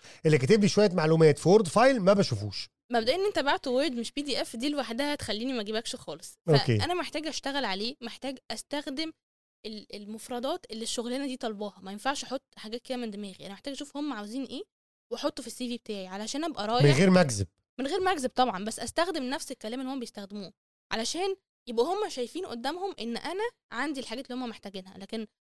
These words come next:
Speaker 2: إن أنا أعتمد إن أنا في دماغي أنا عارف إن أنا عندي اللي أنتوا عاوزينه، هم هيعرفوا إزاي؟
Speaker 1: فأنا رايح أقدم، أنا خدت ده دورة في المشورة ودورة في ال-، علاج الإدمان ودورة مش عارف إيه، وأنا بقدم لبوزيشن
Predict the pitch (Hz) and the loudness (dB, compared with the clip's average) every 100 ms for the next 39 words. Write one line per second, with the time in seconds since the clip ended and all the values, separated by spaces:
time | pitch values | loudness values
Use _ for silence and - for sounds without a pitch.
0 | _ 233 269 339 285 302 311 233 233 285 | _ -4 -2 -2 -2 -4 -4 -4 -4 -4
1 | 285 226 226 233 294 254 220 208 277 254 | -4 -4 -4 -4 -2 -2 -2 -2 -4 -4
2 | 262 262 285 233 262 240 208 240 285 311 | -4 -4 -4 -6 -6 -4 -4 -4 -4 -4
3 | 247 262 254 226 202 202 240 240 254 175 | -4 -4 -4 -6 -2 6 10 10 10 8
4 | 220 226 233 208 185 190 226 233 180 220 | 4 6 4 6 6 6 4 2 4 6
5 | 202 220 214 160 156 135 202 233 220 208 | 8 8 8 6 4 4 6 10 10 10
6 | 165 202 202 190 165 147 143 143 139 143 | 10 10 10 8 6 4 6 6 6 6
7 | 185 170 147 156 208 226 196 160 202 196 | 6 4 2 6 8 8 8 8 8 8
8 | 151 180 175 208 214 214 190 214 202 233 | 6 4 4 6 6 8 6 4 4 2
9 | 185 165 156 151 170 185 208 | 4 4 4 4 4 4 4